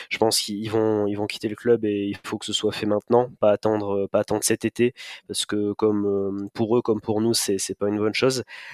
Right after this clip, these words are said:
Après, j'espère qu'il y aura pas justement, euh, trop, trop de changements non plus. Euh, sur le, l'effectif,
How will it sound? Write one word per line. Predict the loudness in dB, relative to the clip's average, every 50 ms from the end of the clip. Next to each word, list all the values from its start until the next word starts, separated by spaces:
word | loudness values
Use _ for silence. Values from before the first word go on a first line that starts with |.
| -12 -4
Après, | -2 -2 -2 2 4 6 6 6
j'espère | 6 4 2 2 2 4 2 2 2
qu'il | 2 2
y | 4
aura | 4 4 4
pas | 4 2 0
justement, | 0 -2 -6 -6 -2 -2 0 0 0 0 0 0 -2
euh, | -4 -6 -8
trop, | -8 -4 -4 -4
trop | -4 -2 -4 -2
de | -2
changements | 0 2 2 2 2 2 2 4
non | 4 4 2
plus. | 0 -2 -2 -2 -2 _ _ _ _ _ _ _ _ _ _ _ _ _ _ -14 -12 -4 0
Euh, | 2 2 4
sur | 2 2 0 2 2 2 2
le, | 2 0 0 0
l'effectif, | -2 -4 -2 -4 -4 -4 -4 -6 -8 -6 -8 -10 -12